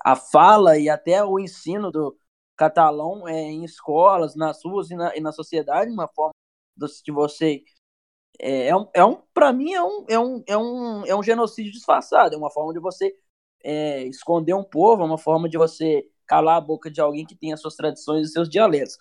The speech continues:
Mas aí, é, talvez seja assunto pra outro dia, mas só pra reforçar que realmente o estádio, ele é parte da sociedade e ele está lá dentro. E lá dentro você é um cidadão, você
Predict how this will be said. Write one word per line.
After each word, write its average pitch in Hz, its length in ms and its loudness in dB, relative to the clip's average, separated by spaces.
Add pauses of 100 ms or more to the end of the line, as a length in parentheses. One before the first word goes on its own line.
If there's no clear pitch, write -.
(280)
Mas 220 300 4
aí, 220 200 4
é, 226 200 4
talvez 175 340 -2
seja 156 180 -2
assunto 165 220 -12
pra 156 120 0
outro 175 160 -2
dia, 220 320 -4 (340)
mas 156 360 0
só 175 120 8
pra 180 480 6
reforçar 170 560 -2
que 160 120 -6
realmente 180 440 0
o - 20 -10
estádio, 170 460 -4 (320)
ele 190 340 -2
é 214 300 4 (220)
parte 180 320 0
da 175 100 -6
sociedade 175 680 -6
e 196 40 -4
ele 196 100 -8
está 185 220 -4
lá 208 140 2
dentro. 165 340 -10
E 147 100 -6
lá 175 220 0
dentro 175 460 -8
você 180 540 -4 (240)
é 185 100 4
um 226 80 -2
cidadão, 180 680 0
você 185 420 -6